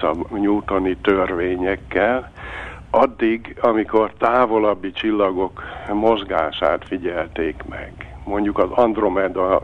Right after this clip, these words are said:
galaxisban, a csillagok mozgását, és fölrajzolták ezt a mozgási sebességet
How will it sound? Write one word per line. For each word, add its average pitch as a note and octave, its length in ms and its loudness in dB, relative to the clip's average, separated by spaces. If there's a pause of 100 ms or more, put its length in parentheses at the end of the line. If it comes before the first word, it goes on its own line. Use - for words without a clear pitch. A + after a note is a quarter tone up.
galaxisban, - 1040 -2 (500)
a F#2+ 120 -2
csillagok A2 640 4
mozgását, - 1000 -2 (160)
és G2 340 -4
fölrajzolták F#2+ 1120 2
ezt F#2+ 200 -4
a F#2+ 60 -4
mozgási G2 640 0
sebességet F#2 1040 -2